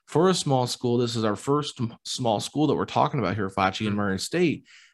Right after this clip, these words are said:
Speaker 1: But at the same time, you know, John Morant, Murray State. So you, you can't knock the program just because it's a little bit smaller. But I,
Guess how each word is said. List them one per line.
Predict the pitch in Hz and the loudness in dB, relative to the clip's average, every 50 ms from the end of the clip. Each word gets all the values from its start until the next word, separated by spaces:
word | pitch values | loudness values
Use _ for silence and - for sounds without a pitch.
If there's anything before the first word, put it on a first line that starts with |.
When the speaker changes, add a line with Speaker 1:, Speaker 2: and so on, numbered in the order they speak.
| _ _ _ - | _ _ _ 0
Speaker 1:
But | - 113 113 110 - - - | 2 2 2 2 0 -2 -2
at | 113 110 | -2 0
the | - 110 104 | 0 -2 -2
same | - - 120 113 110 | 0 0 0 0 0
time, | 101 - 143 143 139 110 104 101 98 92 - _ _ | 0 0 0 0 2 2 2 0 -2 -4 -8 _ _
you | - 113 110 | -2 0 0
know, | 104 101 101 | 2 2 0
John | 95 - 113 110 120 | 2 2 2 2 2
Morant, | 135 143 190 190 131 - - - | 2 0 -2 -2 -4 -6 -8 -6
Murray | 104 104 98 95 92 | -4 -2 -2 -2 -2
State. | - - 101 90 78 - - _ - | -4 -4 -4 -4 -4 -6 -10 _ -8
So | - - 120 113 107 98 - - - - - - - _ _ _ _ _ - _ _ - | -2 0 2 2 2 0 -2 -8 -20 -20 -20 -20 -20 _ _ _ _ _ -20 _ _ -8
you, | 147 131 127 135 | -4 2 4 4
you | 131 127 131 135 127 | 4 4 2 0 -2
can't | 120 - 165 175 165 143 135 | 0 0 0 0 2 2 2
knock | 131 135 131 139 139 - | 2 4 4 4 2 2
the | 143 | -2
program | 135 - - 139 131 131 131 143 143 143 127 | -2 2 4 4 4 4 2 0 -2 -2 -2
just | 127 117 - | -4 -4 -4
because | - 120 117 127 117 113 | -2 0 2 4 4 2
it's | 110 98 - | 2 0 -2
a | 117 | -2
little | 117 117 113 | -2 0 -2
bit | 107 107 | -2 -4
smaller. | - - 110 107 107 110 123 135 139 147 | -4 -4 -2 0 0 0 0 0 -2 -2
But | 143 139 123 110 135 135 131 127 | -4 -4 -2 0 2 2 2 2
I, | - 90 - | 2 0 -2